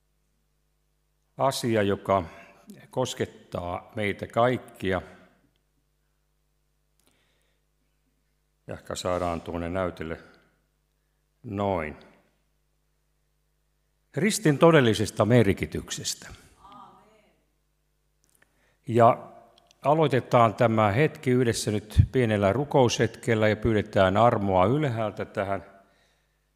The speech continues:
jakaa tätä sanaa niin kuin Herra parhaaksi näkee, ei niin kuin minä näen parhaaksi.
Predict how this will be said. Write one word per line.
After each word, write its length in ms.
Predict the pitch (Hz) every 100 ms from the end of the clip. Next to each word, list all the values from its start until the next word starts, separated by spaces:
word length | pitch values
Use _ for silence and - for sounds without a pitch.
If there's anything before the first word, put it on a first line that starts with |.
| _ _ _ _ _ _ _
jakaa 380 | 127 107 - 101
tätä 360 | - 107 107
sanaa 520 | 95 123 110 104 98 92 - - _ _ _ _ _ _ -
niin 140 | 107
kuin 160 | - 101
Herra 320 | 123 113 101 - - _ - - - - - _ _ _ -
parhaaksi 720 | 143 123 107 - - 104 -
näkee, 720 | 120 131 143 - 110 98 90 - - _
ei 160 | 117 110
niin 140 | 107
kuin 140 | 110 110
minä 260 | 117 107
näen 280 | 92 92 82
parhaaksi. 680 | 90 92 82 80 - -